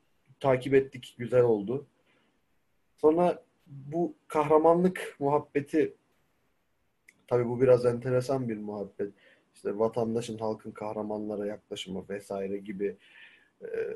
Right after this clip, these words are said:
hatta şeyde vardı, Cesur Yürek'te vardı. "İki metre boyundadır o, işte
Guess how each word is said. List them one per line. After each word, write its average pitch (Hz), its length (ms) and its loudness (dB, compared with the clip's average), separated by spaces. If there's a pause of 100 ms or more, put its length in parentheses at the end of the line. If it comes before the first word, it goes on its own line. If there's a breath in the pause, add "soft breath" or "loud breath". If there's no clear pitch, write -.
(540)
hatta 113 380 -2
şeyde 117 380 0
vardı, 98 460 -2 (520)
Cesur 123 320 -4
Yürek'te 117 440 2
vardı. 101 440 0
"İki 113 200 -8
metre 117 320 0
boyundadır 107 540 -4
o, 101 220 -2
işte 98 360 -4